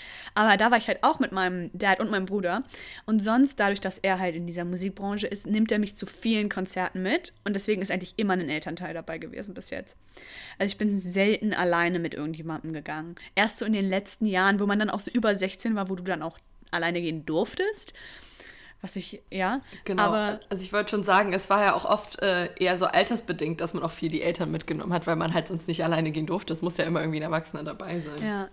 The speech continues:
Speaker 1: nee, und ich hatte das jetzt nur auf einem Konzert, da war ich mit meiner Tante. Ah, da komme ich später nochmal dazu. Und dann hat sie nur erzählt, dass sie praktisch,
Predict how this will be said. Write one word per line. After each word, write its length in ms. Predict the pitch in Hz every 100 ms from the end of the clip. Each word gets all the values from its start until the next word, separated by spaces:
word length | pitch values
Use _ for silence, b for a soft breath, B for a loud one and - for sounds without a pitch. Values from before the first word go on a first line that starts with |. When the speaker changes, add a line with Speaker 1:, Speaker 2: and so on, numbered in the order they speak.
| 220
Speaker 1:
nee, 200 | 220 208
und 240 | 208 190
ich 140 | 208
hatte 160 | 247 226
das 160 | 208 208
jetzt 240 | 208 -
nur 240 | 214 202
auf 180 | 185 190
einem 140 | 196 196
Konzert, 540 | 196 190 - 196 190
da 100 | 190
war 140 | 180
ich 160 | 185 - - _ _ _ _ -
mit 200 | 190 -
meiner 340 | 175 175 170
Tante. 580 | - 202 214 214 160 165 165 - _ _ - - - -
Ah, 80 | 196
da 80 |
komme 180 | 185 202
ich 60 | 185
später 240 | - 190
nochmal 220 | 180 180
dazu. 340 | 175 170 - 190 B B B
Und 300 | 233 240 -
dann 180 | - 240 B B B B
hat 200 | 277 -
sie 120 | 240
nur 140 | 233
erzählt, 540 | 190 262 - 262 262 240
dass 140 | 254
sie 100 | 226
praktisch, 500 | - 226 - 214 -